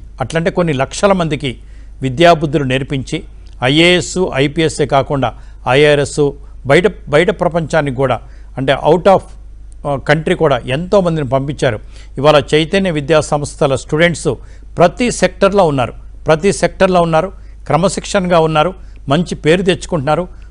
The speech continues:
గొప్ప జ్ఞాన విజ్ఞానవంతులుగా తీర్చిదిద్దిన ఘనత వారికే దక్కింది. ఒక ఐదు మందితో స్టార్ట్ అయ్యి కొన్ని లక్షల మందికి, కొన్ని లక్షల మందికి ఉపాధి కూడా కల్పిస్తున్నారు వారు.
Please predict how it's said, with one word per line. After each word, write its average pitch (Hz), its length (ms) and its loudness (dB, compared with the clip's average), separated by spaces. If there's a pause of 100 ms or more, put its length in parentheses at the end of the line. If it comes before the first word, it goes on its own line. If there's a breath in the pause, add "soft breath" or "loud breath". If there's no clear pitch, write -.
(160 soft breath)
గొప్ప 156 260 2
జ్ఞాన 143 460 2
విజ్ఞానవంతులుగా 156 880 0 (760 soft breath)
తీర్చిదిద్దిన 165 580 0
ఘనత 147 300 0
వారికే 135 360 2
దక్కింది. 120 400 -4 (500 soft breath)
ఒక 170 240 2 (280)
ఐదు 156 180 2
మందితో 170 440 0
స్టార్ట్ 139 320 0
అయ్యి 131 160 -4 (380 soft breath)
కొన్ని 147 180 0
లక్షల 147 360 2
మందికి, 143 440 -2 (300 soft breath)
కొన్ని 156 180 0
లక్షల 180 280 0
మందికి 214 260 0
ఉపాధి 190 300 6
కూడా 202 160 4
కల్పిస్తున్నారు 120 580 -2
వారు. 107 160 -8